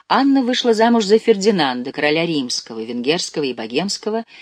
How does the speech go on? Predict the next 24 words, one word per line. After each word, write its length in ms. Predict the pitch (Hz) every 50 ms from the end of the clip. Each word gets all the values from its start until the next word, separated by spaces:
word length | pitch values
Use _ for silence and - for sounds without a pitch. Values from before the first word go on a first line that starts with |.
| - _ -
и 180 | - 233 233 -
эрцгерцога 1040 | 180 190 185 165 151 156 156 151 190 208 202 - - - - 175 175 175 175 - - -
австрийского. 800 | 156 156 - - - - - 170 - - - - - - _ _ _ _ _ _ _ _ _ _ _ - - _ _ -
Произведя 480 | - 165 165 160 165 160 156 160 156
на 120 | 156 151 147
свет 240 | - 151 151 147
четырёх 440 | - - 156 143 - 147 147 139 135
сыновей 520 | - - - 139 139 135 131 131 123 120 -
и 120 | - 127
одиннадцать 720 | 135 131 131 135 139 131 117 113 113 - - - - -
дочерей, 500 | - 120 - - - 180 240 254 247 - - - - - _ -
она 240 | - 185 240 262 247
умерла, 300 | 202 185 170 170 190 208
наконец, 460 | 196 170 - 156 156 156 147 - -
в 100 | 139 139
родах 380 | 147 185 214 190 160 147 - -
в 120 | - _ _
Праге 420 | - 151 160 175 214 226 214 220 220
в 120 | - - _ _
тысяча 420 | - 208 226 220 - 220 - - 175
пятьсот 380 | - 143 - - - 202 -
сорок 220 | - 180 180 175 -
седьмом 360 | - 151 143 143 147 143 143
году 380 | 123 131 127 135 160 208 233